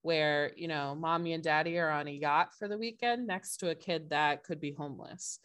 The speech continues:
Um, you know, and kind of how do you, uh,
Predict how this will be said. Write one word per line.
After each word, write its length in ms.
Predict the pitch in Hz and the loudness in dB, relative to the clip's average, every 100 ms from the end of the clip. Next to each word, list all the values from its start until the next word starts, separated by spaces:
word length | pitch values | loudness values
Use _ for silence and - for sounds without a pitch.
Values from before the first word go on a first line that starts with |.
| - - _ - | -20 -20 _ -8
Um, 560 | 160 180 143 139 147 170 - | -2 0 0 -4 -8 -12 -6
you 100 | 156 | -2
know, 160 | 143 | -2
and 160 | 143 147 | -2 -4
kind 220 | 175 156 | -2 0
of 100 | 147 | -2
how 320 | - 165 160 | 2 4 4
do 100 | 156 | 2
you, 600 | 160 151 151 147 143 151 - _ - | -2 0 0 0 -2 -6 -14 _ -4
uh, 500 | 143 143 139 131 | -2 0 -2 -2